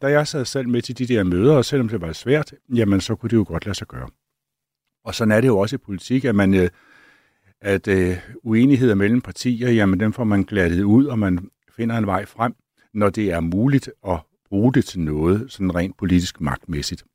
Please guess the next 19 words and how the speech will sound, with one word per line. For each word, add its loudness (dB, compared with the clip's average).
Så -4
viger 0
de -4
der 0
særinteresser -2
og -10
personlige -2
interesser -2
til -14
fordel -2
for, 0
at -6
man -2
skal -4
kunne -10
bruge -4
magten. -4
Og, 0
og -10